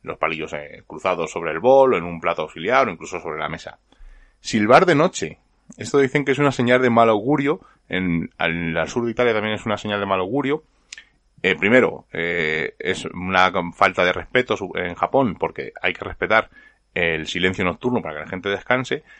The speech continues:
pero también es posible que si silbas de noche, algún espíritu se sienta llamado y vaya a por ti. Que se te rompa un par de jeta,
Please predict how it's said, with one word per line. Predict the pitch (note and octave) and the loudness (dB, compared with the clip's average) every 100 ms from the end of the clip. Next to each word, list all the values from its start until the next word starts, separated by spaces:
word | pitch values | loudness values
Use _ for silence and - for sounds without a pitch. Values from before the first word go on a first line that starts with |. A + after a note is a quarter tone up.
| _ - | _ 4
pero | D#3+ | 4
también | F3+ E3+ F3 F3+ G#3+ _ | 6 4 2 0 -6 _
es | C#3 - | -8 -2
posible | D3 D3 C#3 C#3 | -2 -2 -4 -2
que | A2+ G2 F2+ | -2 -2 -2
si | - F2+ | -6 -8
silbas | A#2+ C3+ C3 | -4 -4 -2
de | |
noche, | B2 B2+ - C3+ | -2 -4 -4 -6
algún | - F#2+ G#2+ B2 | -4 -4 -2 -2
espíritu | A2+ B2+ A#2+ - | -2 -4 -6 -6
se | - F#2 | -8 -8
sienta | - B2 B2+ | -8 -8 -2
llamado | A2+ A#2 A2+ - _ _ _ - | 2 4 4 0 _ _ _ -6
y | A2+ | 0
vaya | A2+ A2+ A#2 - | 2 2 0 0
a | F#2+ - | 0 0
por | D#2 | -2
ti. | - D#2 _ _ _ _ _ _ _ _ - | -6 -16 _ _ _ _ _ _ _ _ -6
Que | A#2 | -4
se | A#2+ | 2
te | A#2 | 2
rompa | C3+ E3+ | 4 6
un | E3+ C#3+ | 6 6
par | D3+ | 2
de | B2+ | 2
jeta, | - C3+ D2+ - | -2 -4 -4 -14